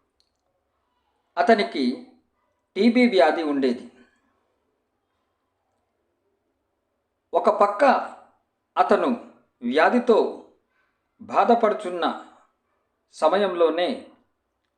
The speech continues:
అతను పనిచేయుచున్న కంపెనీ కూడా మూతపడింది. దానివలన రామచంద్ర కేరోబా తనకున్నటువంటి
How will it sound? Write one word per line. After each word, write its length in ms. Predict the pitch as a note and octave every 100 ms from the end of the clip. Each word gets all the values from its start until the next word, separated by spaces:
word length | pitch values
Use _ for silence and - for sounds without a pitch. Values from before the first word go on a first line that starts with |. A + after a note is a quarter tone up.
| _ _ _ _ _ _ _ _ _ _ _ _ _ _ _ _ _ _ _ _ -
అతను 240 | F3+ A3+ G3+
పనిచేయుచున్న 760 | F3+ G3 B3+ C4 A#3+ G3+ F#3+
కంపెనీ 480 | E3 D#3+ - G#3 G3
కూడా 600 | F#3+ E3 E3 C#3+ - - _ _ _ _ _ _ _ -
మూతపడింది. 720 | D3 F3+ G3 C#3 A#2+ - - _ _ _ _ _ _ _ _ _ _ _ _ _ _ _ _ _ _ _ _ _ _ _ _ _ _ _ _ _
దానివలన 840 | B2+ D3+ G3+ E3+ F3+ A3 - - - _ _ _ _ _ _ _ _ _ _ -
రామచంద్ర 600 | B2+ E3+ B3 B3 A#3 A3
కేరోబా 840 | - F3 E3+ E3+ D#3 B2 - - _ _ _ _ _ _ _ _ _ _ _ _ _ _ _ _ _
తనకున్నటువంటి 1200 | F3 G3+ F#3 F#3+ C4+ C#4 A#3 G3+ E3 C3+ F3 -